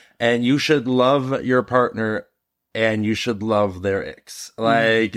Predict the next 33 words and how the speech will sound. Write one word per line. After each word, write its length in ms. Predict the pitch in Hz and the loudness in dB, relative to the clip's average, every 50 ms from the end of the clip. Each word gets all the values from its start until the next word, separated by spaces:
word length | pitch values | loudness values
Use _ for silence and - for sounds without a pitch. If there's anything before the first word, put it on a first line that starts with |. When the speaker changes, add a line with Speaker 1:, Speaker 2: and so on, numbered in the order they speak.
| 113 | 0
Speaker 1:
they, 240 | 110 120 123 110 117 | 2 2 2 4 2
like, 480 | 120 120 117 113 110 110 107 95 - _ | 2 4 4 2 2 2 0 -2 -4 _
Speaker 2:
<laughs> 320 | - - 202 185 160 - | -8 -6 -4 -4 -4 -4
Speaker 1:
there 400 | - - 117 120 127 131 135 139 | -2 2 4 4 4 4 4 2
are, 80 | 135 131 | 0 -2
there, 300 | - 131 123 131 135 - | -2 0 0 0 0 0
there 340 | 123 123 139 143 151 165 156 | -2 -2 0 2 2 2 2
are, 60 | 139 | 0
th-, 240 | - - 139 131 - | 0 -4 -6 -4 -2
like, 360 | 131 135 135 135 139 - - - | 0 2 2 2 0 -2 -4 -2
I, 400 | 135 139 143 147 143 147 147 139 - - | 0 2 2 2 2 0 -2 -4 -4 -6
I, 100 | - 127 | -6 -6
I 260 | - - 135 135 135 131 | -2 0 0 0 2 2
recognize 800 | 127 131 123 - 120 110 110 107 107 104 104 101 101 98 92 - | 2 2 2 0 0 0 0 2 4 4 4 4 2 0 -2 -2
that 160 | - 104 95 | 0 0 2
I'm, 260 | 92 98 101 98 98 | 2 2 2 2 0
like, 400 | 98 98 98 95 95 90 - - _ _ _ _ _ _ - - | 0 2 2 2 0 0 -4 -10 _ _ _ _ _ _ -4 0
I 440 | 104 104 104 104 104 104 104 - - - _ - | 2 2 4 4 2 2 0 -2 -4 -10 _ -14
am 300 | 92 90 - 113 107 104 | -12 -6 -2 0 2 2
a 80 | 101 98 | 0 0
child 560 | - 107 110 104 107 98 95 95 92 92 95 - | 0 0 2 4 4 2 2 0 -4 -6 -6 -4
as 160 | 104 101 95 | -4 -4 -2
an 100 | 101 101 | -2 -4
individual. 600 | 101 95 98 87 90 98 82 92 90 85 87 76 | -4 -6 -6 -6 -6 -6 -6 -6 -6 -6 -4 -2
Like, 320 | 110 113 117 117 117 110 110 | 0 2 2 4 4 4 2
I, 300 | 113 - 120 120 190 180 | 2 2 4 4 4 4
like, 320 | - - 175 160 156 151 | 4 4 2 2 2 2
Speaker 2:
<laughs> 120 | 170 156 143 | 0 2 2
Speaker 1:
I'm 220 | 117 113 113 120 | 2 2 2 2
very 300 | 120 113 113 113 110 107 | 2 2 2 2 2 0
childish, 640 | 101 - 107 101 101 101 101 98 101 101 101 98 - | -2 -2 -2 0 0 0 0 0 0 -2 -2 -4 -6
but, 260 | - - 107 107 - - | -8 -6 -6 -6 -4 -2
like, 280 | 113 117 113 107 - | 0 0 0 0 -4